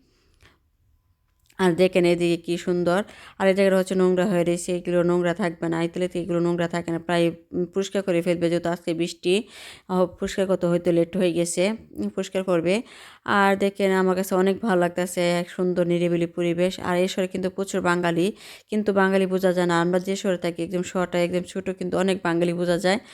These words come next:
এই যে নাবে, আহ, নাবে বেরো মার্কেটের নাম, নাবে বেরো। আর আপনাদের ভাইয়ের কাছে আগে শুনতাম, এই মার্কেটের নাম,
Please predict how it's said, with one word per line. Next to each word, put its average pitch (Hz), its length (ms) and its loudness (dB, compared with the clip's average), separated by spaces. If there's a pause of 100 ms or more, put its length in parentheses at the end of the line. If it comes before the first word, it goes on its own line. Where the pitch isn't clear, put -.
(240)
এই - 80 -4
যে 185 120 4
নাবে, 175 380 4 (180)
আহ, 175 280 0
নাবে 180 360 2
বেরো 180 360 2 (280)
মার্কেটের 185 540 -2
নাম, 185 160 2 (600)
নাবে 185 300 2
বেরো। 175 300 4 (540)
আর 180 520 2
আপনাদের 185 280 2
ভাইয়ের 175 200 2
কাছে 190 180 -4
আগে 180 160 0
শুনতাম, 180 560 -2
এই 175 80 2
মার্কেটের 175 480 0
নাম, 170 200 2